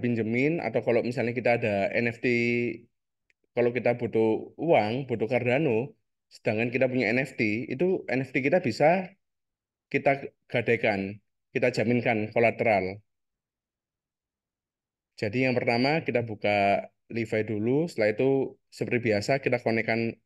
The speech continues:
walletnya dulu. Pilihannya juga sama ya. Jadi ada Vesper, ada Nuvei, ada Tipen. Jadi kalian bisa lihat sendiri.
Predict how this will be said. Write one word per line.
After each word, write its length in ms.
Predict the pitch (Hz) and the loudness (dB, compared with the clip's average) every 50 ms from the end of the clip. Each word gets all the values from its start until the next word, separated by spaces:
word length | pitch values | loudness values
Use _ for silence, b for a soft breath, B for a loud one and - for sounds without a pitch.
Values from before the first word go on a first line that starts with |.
| _ - | _ -2
walletnya 400 | 117 113 104 101 104 113 117 113 | 0 0 2 2 0 0 -2 0
dulu. 560 | 110 113 107 107 123 147 165 190 196 196 202 - _ _ _ _ _ _ _ _ | 0 0 0 2 2 4 4 2 0 -4 -8 -16 _ _ _ _ _ _ _ _
Pilihannya 400 | 123 120 117 117 113 120 135 135 | -2 2 2 2 4 2 0 -2
juga 160 | - - 107 - | -2 -4 -6 -6
sama 320 | - 113 110 110 113 110 | -4 -4 -2 0 0 2
ya. 300 | 104 101 107 131 139 - _ _ _ _ _ _ _ _ _ _ _ _ | 2 0 0 -2 -4 -10 _ _ _ _ _ _ _ _ _ _ _ _
Jadi 200 | - 110 107 110 | -4 -2 0 0
ada 100 | 98 104 98 | 0 0 0
Vesper, 400 | - 123 123 - - - 131 123 120 113 | 0 -2 -4 -4 -2 0 2 2 2 2
ada 180 | 107 104 98 98 98 95 95 95 90 90 92 90 87 87 - - - _ _ _ _ _ _ - | 2 2 2 2 2 0 0 -2 -2 -2 -2 -4 -4 -6 -8 -12 -16 _ _ _ _ _ _ -6
Nuvei, 400 | 127 131 135 131 - 135 131 113 | -4 -4 -4 -2 0 0 2 2
ada 360 | 110 101 101 101 101 95 92 - | 2 2 2 0 -2 -4 -4 -2
Tipen. 600 | 110 113 123 120 - 127 131 127 123 127 139 139 _ _ _ _ _ _ _ _ _ _ _ _ _ _ _ _ _ _ _ _ _ _ _ _ _ _ _ _ _ _ _ _ _ _ _ | -2 -2 -2 0 0 0 0 0 -2 -4 -8 -12 _ _ _ _ _ _ _ _ _ _ _ _ _ _ _ _ _ _ _ _ _ _ _ _ _ _ _ _ _ _ _ _ _ _ _
Jadi 180 | - 113 104 117 - | -10 -6 -6 -2 -2
kalian 240 | 123 120 127 120 110 | 0 0 0 -2 -2
bisa 160 | - 120 113 | -2 -2 -2
lihat 120 | 113 110 - | -2 -2 -2
sendiri. 640 | 127 110 110 107 104 120 127 139 160 175 170 - | -4 -2 -2 0 0 2 2 2 0 -2 -4 -8